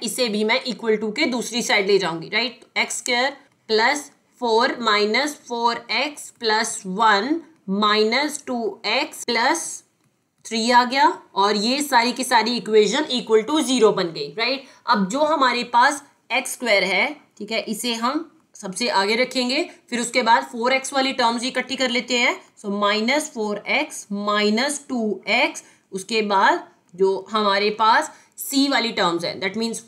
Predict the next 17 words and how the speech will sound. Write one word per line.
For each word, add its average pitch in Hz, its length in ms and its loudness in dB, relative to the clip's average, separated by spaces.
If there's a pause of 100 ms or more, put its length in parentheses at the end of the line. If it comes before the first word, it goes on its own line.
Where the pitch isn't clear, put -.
फ़ोर 254 440 2 (320)
प्लस 226 420 -2
वन 214 540 4 (320)
प्लस 240 400 0 (400)
थ्री 254 260 -2
आ 175 200 0
गया 147 260 -10 (280)
और 208 140 2
ये 240 300 0 (120)
equal 226 500 -4
to 339 220 6 (340)
zero 220 260 2
बन 254 180 0
जाएगा। 262 400 4 (320)
Now 175 160 -2 (380)
एक्स 269 260 -2 (140)
स्क्वायर 233 500 -2